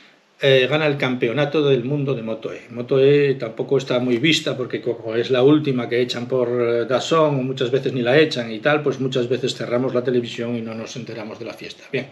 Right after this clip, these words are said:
pues, eh, hubo, hubo lío, mucho lío, porque resulta que Agerter, eh, si ganaba, si quedaba por delante de Jordi Torres, eh, ganaba el campeonato del mundo de Moto E.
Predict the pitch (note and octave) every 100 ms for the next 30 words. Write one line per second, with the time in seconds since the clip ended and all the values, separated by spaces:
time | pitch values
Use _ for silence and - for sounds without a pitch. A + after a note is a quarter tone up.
0 | - - - - - - D3 D3 C#3 C#3
1 | C3+ C3 B2+ - - B2+ A#2+ D#3 D#3 D3
2 | - G3 D3 A#2+ G#2 G#2+ E3+ - D#3+ E3
3 | E3+ D#3 C#3 A#2+ A#2+ D#3 C#3+ B2 C3 A#2+
4 | A#2 C#3+ D3+ E3 D#3 F#3 F#3+ - - -
5 | - - - C#3+ C3+ C3 B2 - D3+ C3+
6 | E3+ F#3+ G3 - D3 C#3 E3 E3+ D#3+ D3+
7 | C#3 C3+ C3+ D#3 C#3+ C3+ D3+ D#3+ D#3 -
8 | - C3 B2+ B2+ A#2+ A#2 A2 B2+ B2+ C3+
9 | B2+ B2 A#2+ A2+ A2 G#2+ B2+ A2 G2+ G2+
10 | -